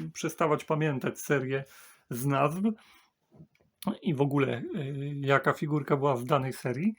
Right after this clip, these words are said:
y, ale ten, ale wiecie, o co chodzi. Przedstawiałem tą taką serię, gdzie było tych kilka figurek i,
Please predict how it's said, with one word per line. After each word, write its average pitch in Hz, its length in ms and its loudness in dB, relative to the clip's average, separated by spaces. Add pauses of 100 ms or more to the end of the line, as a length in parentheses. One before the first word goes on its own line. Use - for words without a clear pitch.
(600)
y, 135 600 2
ale 156 240 0
ten, 139 360 0 (600)
ale 214 180 8
wiecie, 202 240 4
o 175 40 6
co 170 140 0
chodzi. 131 220 4
Przedstawiałem 170 560 2
tą 147 160 0
taką 139 240 -2
serię, 147 460 2
gdzie 135 200 -4
było 139 380 -2
tych - 260 -6
kilka 165 320 0
figurek 170 640 0 (880)
i, 143 560 4